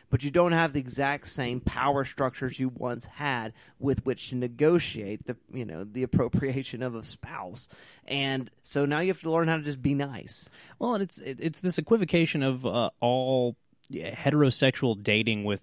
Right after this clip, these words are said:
Speaker 2: traditional gender norms, right? I mean, this is the same time period that you've got stuff like,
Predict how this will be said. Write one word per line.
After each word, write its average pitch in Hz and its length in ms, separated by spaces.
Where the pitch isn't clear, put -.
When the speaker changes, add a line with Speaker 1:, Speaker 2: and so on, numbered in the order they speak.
Speaker 2:
traditional 117 520
gender 101 440
norms, 80 380
right? 117 120
I 123 40
mean, 120 120
this 127 140
is 131 60
the 120 80
same 113 240
time 107 240
period 107 320
that 98 60
you've 87 120
got 95 240
stuff - 400
like, 85 200